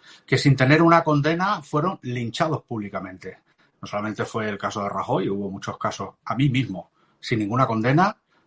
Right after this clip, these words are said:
con, eh, ningún pronunciamiento judicial,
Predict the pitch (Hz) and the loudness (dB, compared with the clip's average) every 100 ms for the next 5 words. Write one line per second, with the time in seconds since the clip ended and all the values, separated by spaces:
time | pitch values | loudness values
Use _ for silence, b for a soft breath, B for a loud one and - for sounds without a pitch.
0 | _ 127 117 131 135 - 120 110 113 117 | _ 0 2 2 0 -2 -4 -4 0 2
1 | 160 139 127 135 123 120 110 120 110 - | 4 4 2 0 0 0 0 0 0 2
2 | 135 165 202 | 4 4 2